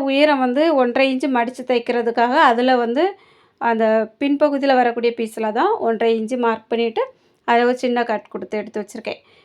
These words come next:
இனி நம்ம வந்து இந்த ஆம்கோல் ரவுண்டு, நெக் எல்லாமே மார்க் பண்ணியிருக்க இடங்கள்ல கட் பண்ணி எடுத்துடலாம். ஆம்கோல் ரவுண்டு வந்து நாலு கிளாத்தையும் சேர்த்து முதல்ல போட்ட மார்க்ல வந்து கட் பண்ணணும். அதுக்கப்புறமா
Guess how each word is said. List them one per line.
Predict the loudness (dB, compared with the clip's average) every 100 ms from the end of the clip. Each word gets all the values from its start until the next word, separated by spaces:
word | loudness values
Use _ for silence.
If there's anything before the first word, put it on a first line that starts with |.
| _ _
இனி | -6 -2 4 6
நம்ம | 4 2 0
வந்து | 2 2
இந்த | 4
ஆம்கோல் | 2 2 0 0
ரவுண்டு, | 2 2 0
நெக் | 0 -2 0
எல்லாமே | 2 2 2 0 0 -2
மார்க் | -2 -2 -2
பண்ணியிருக்க | -2 -2 -4 -6
இடங்கள்ல | -4 -2 -2
கட் | -2 -4 -4
பண்ணி | -6
எடுத்துடலாம். | -6 -6 -8 -6 -8 _ _ _ _ _ 0
ஆம்கோல் | 0 2 2 4
ரவுண்டு | 4 2 2
வந்து | 2 4 4 4 4
நாலு | 4 4 4 2
கிளாத்தையும் | 2 2 0 -2
சேர்த்து | 2 2 2 0 0 0
முதல்ல | 0 2 2 2
போட்ட | 0 0 0
மார்க்ல | 0 0 -2 -2
வந்து | -2 -2
கட் | -4 -4
பண்ணணும். | -6 -2 0 0 -2 _ _ _ -20 -4
அதுக்கப்புறமா | -2 0 0 2 2 2 4